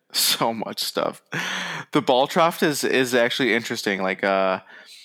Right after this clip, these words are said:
it's this big V shape, and you can dump however many balls you want in there.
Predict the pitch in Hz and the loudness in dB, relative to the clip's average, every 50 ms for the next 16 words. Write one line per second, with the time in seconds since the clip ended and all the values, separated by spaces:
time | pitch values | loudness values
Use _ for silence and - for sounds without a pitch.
0 | - - - _ _ _ - - - _ - 127 - - 135 117 110 117 120 139 | -20 -20 -20 _ _ _ -16 -16 -10 _ -4 -4 -2 -2 -4 -4 -4 -2 -2 -2
1 | 135 135 127 113 131 120 117 - - 95 90 101 - - - 127 - 113 123 120 | -2 -2 -2 0 0 0 0 0 0 0 0 -2 -2 -6 -10 -12 -8 -6 -4 -2
2 | 104 120 110 98 120 110 107 101 - - - - _ _ _ _ _ _ - _ | -2 -2 0 0 2 0 0 0 -4 -8 -14 -20 _ _ _ _ _ _ -20 _
3 | - - - - 117 120 127 131 135 131 131 127 127 120 107 120 117 113 107 117 | -10 -8 -4 0 2 2 2 2 2 2 2 2 2 2 2 2 2 2 0 0
4 | 104 113 117 113 67 90 92 87 85 87 127 - | 0 2 2 0 0 0 0 0 0 0 -2 -6